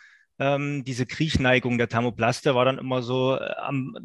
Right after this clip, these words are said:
natürlich ein großes Thema. Was ist denn, wenn das Fahrzeug, wenn ich eine Anhängerkupplung hab, dann irgendwie nach fünf Jahren zwei Zentimeter länger ist oder wenn's, <laughs> wenn die Sonne mal scheint und das Fahrzeug zehn Jahre alt ist, ähm, der,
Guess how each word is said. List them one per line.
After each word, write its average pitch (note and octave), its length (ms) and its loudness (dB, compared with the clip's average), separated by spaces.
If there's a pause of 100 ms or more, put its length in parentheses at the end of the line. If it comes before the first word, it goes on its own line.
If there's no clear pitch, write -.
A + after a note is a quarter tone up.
(100)
natürlich C#3+ 420 2
ein C3+ 80 -2
großes B2+ 340 0
Thema. D#3 320 4
Was C3 140 0
ist C#3+ 140 -8
denn, D3+ 120 -2
wenn C3 140 0
das B2+ 160 0
Fahrzeug, D3+ 460 0
wenn C3+ 100 -2
ich A2+ 80 -4
eine A#2+ 120 -4
Anhängerkupplung D3 720 -2
hab, C#3+ 220 2
dann C3 220 0
irgendwie C3+ 680 -4
nach B2+ 400 -4
fünf C3+ 260 -4
Jahren C#3 460 0 (340)
zwei C3+ 220 0
Zentimeter B2+ 500 0
länger F3+ 300 6
ist G#3 300 2
oder C3 340 0
wenn's, C3 320 -6 (460)
<laughs> C#3+ 320 2
wenn D#3+ 100 4
die D3 60 0
Sonne - 420 4
mal - 140 2
scheint F3+ 400 4
und D#3 100 -4
das D#3 120 -4 (300)
Fahrzeug D#3+ 440 4
zehn E3+ 180 2
Jahre E3 300 6
alt F3 200 4
ist, F3 300 -4 (300)
ähm, D3 520 2
der, C#3 520 4